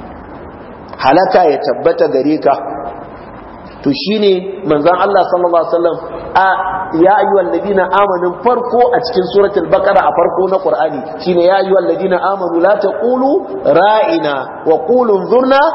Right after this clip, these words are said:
wasma'u." Saboda su suna faɗa haka, Yahuda suna faɗa haka. Saboda su in sun fahimci magana sai su canza ma'anarsa. Duk abin da Allah ya ce sai su canza ma'anarsa, su yi akasinsa. Shi sa Allah ya yi fushi da su.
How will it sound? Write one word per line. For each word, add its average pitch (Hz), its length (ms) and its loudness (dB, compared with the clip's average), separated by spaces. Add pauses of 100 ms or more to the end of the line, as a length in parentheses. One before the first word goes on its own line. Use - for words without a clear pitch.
(240)
wasma'u." 156 640 0 (1700)
Saboda 196 420 2
su - 240 -2
suna 247 280 0
faɗa 190 200 2
haka, 160 240 -2
Yahuda 139 380 0
suna 135 240 -4
faɗa 120 240 -2
haka. 110 240 -6 (180)
Saboda 214 300 2
su 226 260 0
in 254 120 -2
sun 285 200 -4
fahimci 214 320 2
magana 226 320 2
sai 185 140 -2
su 156 100 -8
canza 165 240 2
ma'anarsa. - 480 -2 (540)
Duk - 180 4
abin 247 240 4
da 240 80 4
Allah 226 180 2
ya 202 60 2
ce 220 120 0
sai 220 140 0
su 220 140 -4
canza 220 240 4
ma'anarsa, 220 540 0 (240)
su - 160 -10
yi 196 100 2
akasinsa. 196 540 0 (1400)
Shi - 240 -4
sa 233 180 2
Allah 208 280 2
ya 160 80 2
yi 190 120 0
fushi 233 300 -4
da 196 100 4
su. - 180 -6